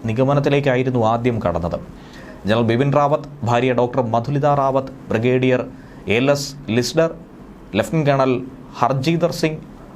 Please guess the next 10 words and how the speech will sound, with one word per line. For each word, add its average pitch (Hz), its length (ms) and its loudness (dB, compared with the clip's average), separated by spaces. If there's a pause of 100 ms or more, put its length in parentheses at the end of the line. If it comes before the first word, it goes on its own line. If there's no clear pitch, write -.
(140)
നായക്, 151 360 2 (320)
ഗുരു 170 240 6
സേവക് 143 360 0
സിംഗ് 143 240 -2 (260)
നായക്, 131 320 2 (240)
ജിതേന്ദ്രകുമാർ, 135 680 2 (280)
ലാൻസ് 139 400 0
നായക് 135 320 2 (120)
വിവേക് 143 300 2
കുമാർ, 135 280 2